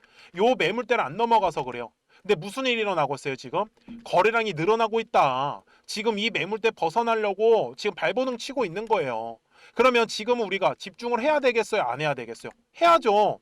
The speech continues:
근데 지금 딱 현재 가격대가 뭐예요? 지금 딱 화면, 제가 잠시만요. 화면을, 어.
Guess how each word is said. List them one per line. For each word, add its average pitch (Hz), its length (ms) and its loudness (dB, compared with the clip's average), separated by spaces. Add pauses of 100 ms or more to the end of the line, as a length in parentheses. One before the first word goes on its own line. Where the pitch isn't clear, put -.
(280)
근데 262 220 0
지금 240 360 -4
딱 269 200 0
현재 302 260 -2
가격대가 202 540 0
뭐예요? 139 520 -2
지금 147 180 -14
딱 175 200 -10
화면, 226 300 -4 (120)
제가 135 240 -10
잠시만요. 143 800 -14
화면을, 165 460 -14
어. 135 120 -12